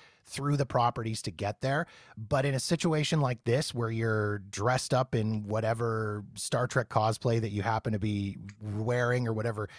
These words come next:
uniform or whatever creature you're dressed as, um, this might be the best way to do it. You're gonna be spending a little bit of time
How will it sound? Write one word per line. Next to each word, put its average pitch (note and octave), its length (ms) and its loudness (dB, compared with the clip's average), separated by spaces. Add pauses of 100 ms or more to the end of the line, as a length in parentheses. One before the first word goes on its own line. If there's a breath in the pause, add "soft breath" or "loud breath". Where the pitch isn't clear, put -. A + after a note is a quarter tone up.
(220 loud breath)
uniform C3 680 0
or A#2 80 -2
whatever A#2+ 320 0
creature C3+ 460 -2
you're A#2+ 180 -2
dressed A#2+ 320 0
as, G#2 300 0 (320 loud breath)
um, A#2 560 4 (280)
this C3 380 0
might D#3 220 4
be C#3 120 0
the B2 100 0
best A#2+ 280 0
way A2 140 2
to G2 100 -2
do F#2+ 220 0
it. E2+ 100 -8
You're A#2+ 120 -4
gonna C#3 180 0
be C3 120 0
spending C3 340 0
a A#2 40 -4
little A#2+ 200 0
bit A#2 100 -2
of A2 80 -6
time G#2+ 340 0